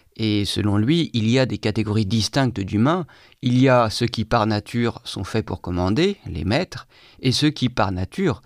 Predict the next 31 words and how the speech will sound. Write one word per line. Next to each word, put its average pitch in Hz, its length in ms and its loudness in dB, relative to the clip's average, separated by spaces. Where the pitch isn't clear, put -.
sont 101 200 -6
faits 143 220 -2
pour - 220 -8
être 127 280 -2
commandés, 120 440 0
les 85 200 -2
esclaves. - 440 -4
Et 127 280 2
le 104 160 -4
citoyen 139 600 0
qui - 140 -10
participe 135 640 -6
de 107 80 0
la 101 120 2
communauté 104 500 -2
politique, 131 640 -4
qui 101 100 -4
est 101 40 0
membre 110 420 2
de 90 80 -2
la 92 120 0
cité, 143 460 -2
eh 120 60 -4
bien, 160 160 2
il 135 180 6
est, 131 240 2
à 120 80 -2
la 107 100 -4
différence 117 500 0
de 110 80 0
l'esclave, 113 640 -2